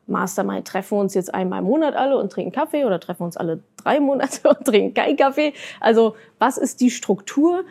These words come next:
wie ich auch wirklich mein Ziel erreiche und von A nach B komme? Das kann sowas sein wie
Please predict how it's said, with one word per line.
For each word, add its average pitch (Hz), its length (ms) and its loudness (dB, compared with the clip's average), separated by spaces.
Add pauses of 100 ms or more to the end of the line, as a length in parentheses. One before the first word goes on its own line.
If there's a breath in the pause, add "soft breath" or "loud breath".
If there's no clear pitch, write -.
(140 loud breath)
wie 262 160 4
ich 254 160 0
auch 190 160 0
wirklich 262 260 0
mein 240 180 2
Ziel 277 240 6
erreiche 262 460 4
und 190 120 -2
von 196 200 -4
A 220 140 -2
nach 208 160 -2
B 202 160 0
komme? 202 360 -4 (280 soft breath)
Das - 160 -4
kann 294 200 0
sowas 190 340 0
sein 190 400 0
wie 196 300 2